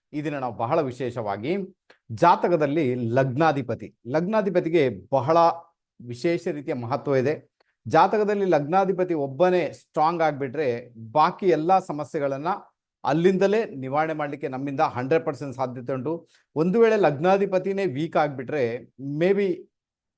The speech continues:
ಲೈಫಲ್ಲಿ ಬರ್ತಕ್ಕಂತಹ ತೊಂದರೆಗಳನ್ನ, ಸಮಸ್ಯೆಗಳನ್ನ ಅಥವಾ ಸವಾಲುಗಳನ್ನ ಎದುರಿಸ್ಲಿಕ್ಕೆ ಖಂಡಿತ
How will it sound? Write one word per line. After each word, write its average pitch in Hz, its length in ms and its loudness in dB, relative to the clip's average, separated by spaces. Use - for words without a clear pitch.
ಲೈಫಲ್ಲಿ 180 500 0
ಬರ್ತಕ್ಕಂತಹ 160 560 -4
ತೊಂದರೆಗಳನ್ನ, 160 540 2
ಸಮಸ್ಯೆಗಳನ್ನ 160 640 -4
ಅಥವಾ 175 200 0
ಸವಾಲುಗಳನ್ನ 156 600 0
ಎದುರಿಸ್ಲಿಕ್ಕೆ 175 520 -4
ಖಂಡಿತ 180 340 0